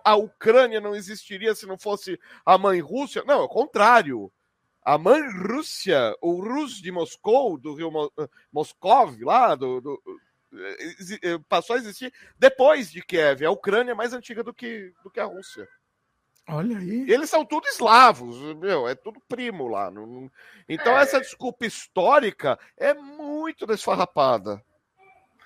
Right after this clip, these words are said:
Speaker 3: É, é aquela, é aquela coisa assim, né? Tipo, os vikings do leste atravessaram do
Speaker 1: Uhum.
Speaker 3: Volga e vamos fundar aqui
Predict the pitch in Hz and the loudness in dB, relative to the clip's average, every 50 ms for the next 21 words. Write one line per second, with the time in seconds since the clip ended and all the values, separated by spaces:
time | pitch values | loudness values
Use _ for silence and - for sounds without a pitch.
0 | _ _ - - - - - - _ _ _ _ _ - 160 180 190 196 190 214 | _ _ -20 -20 -20 -20 -20 -20 _ _ _ _ _ -10 -8 -2 0 2 4 4
1 | 233 226 214 208 214 220 233 - 202 214 214 208 208 - - - 175 151 139 139 | 6 6 6 6 8 6 4 6 6 6 6 6 2 -2 -2 -4 -4 -4 -2 0
2 | 143 139 139 135 - - 139 - - 143 139 139 139 143 139 - - - - 147 | 0 0 0 -2 -6 -10 -12 -6 -2 -2 0 0 0 -2 -4 -8 -14 -14 -10 -10
3 | 151 135 120 - 117 117 117 139 160 165 185 214 226 208 - - 220 247 269 285 | -10 -10 -10 -12 -12 -10 -8 -6 -4 -2 -2 -2 -4 -6 -8 -8 -2 0 2 2
4 | 311 320 254 202 202 - - - - - _ _ - - _ _ _ _ _ _ | 2 0 -4 -6 -10 -14 -16 -16 -18 -20 _ _ -20 -20 _ _ _ _ _ _
5 | _ _ _ _ _ _ - 123 120 156 208 247 269 254 220 208 214 220 220 208 | _ _ _ _ _ _ -18 -6 6 10 10 10 12 10 8 8 6 4 2 -2
6 | - - 220 214 196 - 196 196 185 185 185 180 - - - 269 277 311 - 294 | -4 -6 -6 -6 -4 -4 -6 -6 -6 -6 -8 -10 -10 -2 0 2 2 4 2 0
7 | - 311 311 311 330 - - _ _ _ _ _ _ _ _ _ _ _ _ _ | -2 -4 -8 -10 -10 -14 -20 _ _ _ _ _ _ _ _ _ _ _ _ _
8 | _ _ _ _ _ _ _ _ _ _ _ 139 143 208 208 - 123 - 170 190 | _ _ _ _ _ _ _ _ _ _ _ _ -14 -12 -12 -10 -6 -2 2 2
9 | - - - - 285 294 302 285 233 190 208 220 233 190 - _ 220 226 208 180 | 2 2 0 -2 -2 0 0 -2 -4 -6 -8 -8 -8 -14 -16 _ -14 -10 -4 0
10 | 190 202 202 208 214 185 185 - - 180 190 208 226 - - | 2 4 4 2 0 -4 -6 -8 -14 -12 -12 -12 -12 -12 -18